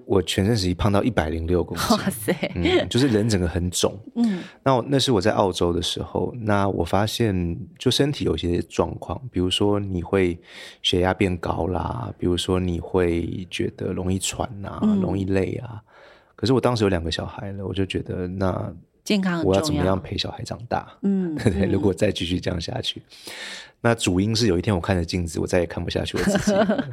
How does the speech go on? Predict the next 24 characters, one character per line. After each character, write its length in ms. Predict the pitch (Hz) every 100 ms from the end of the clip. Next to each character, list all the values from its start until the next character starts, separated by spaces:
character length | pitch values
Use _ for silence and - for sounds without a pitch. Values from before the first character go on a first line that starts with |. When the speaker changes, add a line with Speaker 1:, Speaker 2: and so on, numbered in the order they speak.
| -
Speaker 2:
<laughs> 120 | -
Speaker 1:
对， 80 | 85
所 80 |
以 220 | - 190 98
我 40 |
就 20 |
想 200 | 92 90
说 100 | 85
我 60 | 85
要 80 | 80
减 180 | 87 95
重， 180 | - - -
所 200 | - -
以 280 | - - 87 104 _ - - _
我 80 | -
就 120 | 90
花 280 | 90 - 87
了 160 | 85 85
五 120 | -
个 140 | 82 85
月 160 | 87
的 80 | 82
时 200 | 80 -
间 280 | - 95